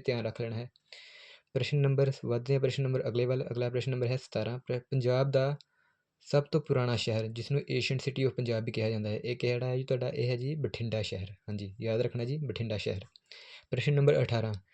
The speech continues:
ਪੰਜਾਬ ਵਿੱਚ ਝੀਲਾਂ ਦਾ ਸ਼ਹਿਰ ਕਿਸ ਨੂੰ ਕਿਹਾ ਜਾਂਦਾ ਹੈ? ਇਹ ਵੀ ਬਹੁਤ ਇੰਪੋਰਟੈਂਟ ਹੈ ਜੀ, ਬਹੁਤ ਵਾਰ ਪੁੱਛਿਆ ਜਾ ਚੁੱਕਾ ਜੀ। ਹਾਂਜੀ, ਇਹ ਯਾਦ ਰੱਖਣਾ ਹੈ, ਪੰਜਾਬ ਦਾ ਬਠਿੰਡਾ ਸ਼ਹਿਰ। ਹਾਂਜੀ, ਬਠਿੰਡਾ ਜ਼ਿਲ੍ਹਾ। ਹਾਂਜੀ, ਪ੍ਰਸ਼ਨ ਨੰਬਰ ਉੱਨੀ ਕੀ ਕਹਿੰਦਾ ਹੈ ਜੀ? ਵਿਕਰਮਗੜ੍ਹ ਅਤੇ ਤਾਵਰੇ ਹਿੰਦ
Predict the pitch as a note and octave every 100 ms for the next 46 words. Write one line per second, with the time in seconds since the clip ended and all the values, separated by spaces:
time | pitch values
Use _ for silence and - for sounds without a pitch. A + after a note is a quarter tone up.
0 | - - - C3+ B2+ C3+ C#3+ D#3+ D#3 D#3
1 | D#3+ D#3 B2 B2+ C#3+ C3+ B2+ C3+ B2+ B2
2 | A#2+ A2+ A2 G#2 G#2 G2 - _ _ -
3 | A#2+ B2+ B2 C3+ B2+ B2 B2+ B2+ B2 C3+
4 | A#2+ B2 B2+ C3 B2 C3 B2+ A#2+ B2+ B2
5 | B2+ - _ - B2 B2 B2 B2 A#2+ B2
6 | B2 C3+ C#3 B2 A#2+ A#2 A#2+ C#3 E3 B2+
7 | - A#2 A2+ A2 A2 G2+ G#2+ A2+ G#2+ G2+
8 | G2+ _ _ - A2 A#2+ A#2 C3 B2 G#2+
9 | G#2+ G#2 G2+ G#2 _ - - - - -
10 | - - _ C3 C3 D#3 D3 D3 D3 D3+
11 | D3 C#3+ C#3 C#3+ B2+ B2+ C3 C#3 C3+ C3+
12 | C3 C#3+ B2+ A#2+ A#2+ A2 A2